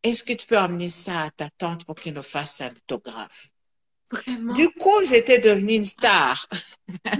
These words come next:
Speaker 2: Oui.
Speaker 1: <laughs> Alors, euh, une star, euh, mu bintu, bon, ubundi bitategerezwa kugira umuntu star, hein.
Speaker 2: Mhm.
Speaker 1: Mais bon, je, je le dis en, en, en mettant de l'humour parce que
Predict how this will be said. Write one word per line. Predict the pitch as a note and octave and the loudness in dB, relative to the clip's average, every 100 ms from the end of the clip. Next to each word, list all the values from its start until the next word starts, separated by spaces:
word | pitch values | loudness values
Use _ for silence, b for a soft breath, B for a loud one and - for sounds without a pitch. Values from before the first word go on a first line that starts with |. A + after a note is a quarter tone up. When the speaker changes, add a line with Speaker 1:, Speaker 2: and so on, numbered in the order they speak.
| - | -2
Speaker 2:
Oui. | F4 F#4+ F4+ D#4 C#4 B3 A#3 B G#4+ B B B B | 0 2 0 -2 -4 -6 -8 B -6 B B B B
Speaker 1:
<laughs> | B B B B B | B B B B B
Alors, | D#3 F#3 E3+ D#3+ E3 | 2 6 6 4 0
euh, | B2 - | -4 -2
une | E3+ | -2
star, | E3+ A3 F#3 F3 E3+ | 0 4 6 4 2
euh, | C#3 C#3 C#3 C3+ | -2 -2 -2 -2
mu | C#3+ C3+ | -4 -6
bintu, | C#3 C3+ D3 C3+ C3+ | -6 -8 -10 -10 0
bon, | G#3+ F3 - _ - _ _ _ _ _ _ | 0 0 -4 _ -20 _ _ _ _ _ _
ubundi | - B2+ D#3 G3 | -18 -8 -6 -4
bitategerezwa | C#3+ - D#3+ C3+ - C#3+ D3 C#3+ | -6 -4 -2 -2 -2 -2 0 -2
kugira | C#3 C#3 D3 D3 | -4 -8 -6 -6
umuntu | C#3+ C#3 | -6 -6
star, | D3+ - G#3 C#3 B2 | -4 2 2 2 -2
hein. | D#3 A3 | -8 -10
Speaker 2:
Mhm. | A3 A#3 A3+ G#3+ G#3 G3+ | -6 -4 -4 -6 -6 -4
Speaker 1:
Mais | G3 | 0
bon, | G3+ A#3 G3+ | 2 4 4
je, | G3+ F#3 | 2 2
je | G3 | 4
le | A3 G#3+ | 6 4
dis | F3 A#3 A#3+ | 2 0 4
en, | F3+ | 6
en, | D#3 D3 C3+ D3+ C#3+ A2+ | 6 4 4 2 2 2
en | D#3 | 2
mettant | D#3+ D#3+ F#3+ | 0 0 0
de | F3+ | 2
l'humour | E3 D#3 E3 G#3+ | 0 0 0 -2
parce | - D3 - | 0 0 0
que | - D3+ C#3 | -2 -2 -2